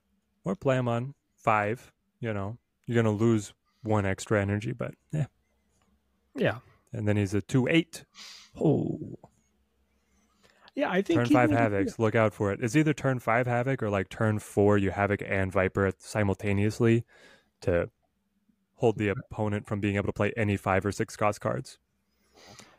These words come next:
Speaker 2: Yeah, so I think seeing Selene, Havoc, Viper, uh, Annihilus, like, that could be just a deck. Um,
Speaker 1: Yes.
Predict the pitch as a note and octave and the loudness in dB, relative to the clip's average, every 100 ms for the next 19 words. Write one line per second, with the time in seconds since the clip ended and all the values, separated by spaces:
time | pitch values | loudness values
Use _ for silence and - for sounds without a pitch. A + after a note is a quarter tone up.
0 | _ _ _ _ _ - A#2+ G#2 D3 C#3 | _ _ _ _ _ -4 -4 0 2 4
1 | D3 C3+ F3 D3 - - _ - - D3+ | 2 2 0 0 -8 -14 _ -16 0 2
2 | C#3 B2 - C3 C#3 F3 F#3 F3+ F#3 F3 | 2 0 0 2 6 6 8 6 4 0
3 | - _ - D3+ D3 C#3 C#3 B2+ G3 C3 | -6 _ -4 0 2 2 0 -2 -8 -2
4 | C3+ C3+ D3 C#3 C3 B2+ - _ - C3 | 0 2 2 2 2 -2 -6 _ -4 -2
5 | B2+ C3 C#3 B2+ C3 C3+ B2 A2+ - A2+ | -2 -2 0 2 2 0 -2 -4 -6 -8
6 | A2 _ _ _ - _ _ _ _ _ | -8 _ _ _ -20 _ _ _ _ _
7 | _ _ - C3+ B2 D3 C#3+ B2+ - A#2+ | _ _ -6 -6 -2 0 0 0 -4 -4
8 | A#2 G#2 - - _ _ _ - C#3+ A2+ | -2 -4 -8 -20 _ _ _ -12 -4 -2
9 | G#2+ G#2+ G#2 - _ B2+ - - - | -2 -6 -10 -14 _ -4 -4 -4 -14